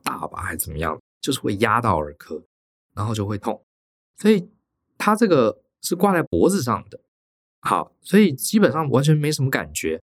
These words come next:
我有些时候还带着跑到别的地方去，才发现，诶，怎么我还带着这个东西跑到外面？因为没什么感觉哈。然后，呃，我们肩膀比较能承重嘛，哈，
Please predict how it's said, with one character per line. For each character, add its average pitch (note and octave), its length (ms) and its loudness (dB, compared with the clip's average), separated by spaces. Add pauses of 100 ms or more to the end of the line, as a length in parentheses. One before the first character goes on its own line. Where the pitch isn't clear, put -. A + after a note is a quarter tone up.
(200)
我 F3 120 6
有 E3 100 8
些 D#3+ 140 2
时 D#3+ 100 2
候 D#3 140 4
还 C#3 140 2
带 E3+ 180 -2
着 B2+ 140 0
跑 A#2 200 -4
到 A2+ 120 2
别 A2 160 2
的 C3 40 4
地 C#3 120 4
方 C3 180 2
去， B2 140 -4
才 A2 120 0
发 B2 160 0
现， C3+ 220 2 (240)
诶， C#3+ 260 2
怎 - 160 -8
么 F2+ 140 -2
我 E2 60 -2
还 F2+ 120 -2
带 G#2 160 -4
着 G#2 80 0
这 F#2+ 120 0
个 F#2+ 80 4
东 F2+ 120 2
西 F#2 80 -6
跑 F2+ 160 -4
到 E2 100 0
外 F2 120 0
面？ E2+ 140 -8
因 B2+ 60 -4
为 D#3 60 -2
没 C#3+ 140 4
什 C#3+ 80 2
么 A#2 80 0
感 G2+ 220 -6
觉 - 280 -12
哈。 - 220 -8 (680)
然 C#3+ 140 0
后， G3 320 4 (140)
呃， G2 400 0 (440)
我 G2+ 120 2
们 A2+ 100 -4
肩 D3 160 2
膀 G#2+ 220 0
比 - 80 -8
较 G2 140 -2
能 F2 180 -8
承 D#2+ 240 -8
重 - 280 -4
嘛， - 140 -16
哈， D#2+ 180 -8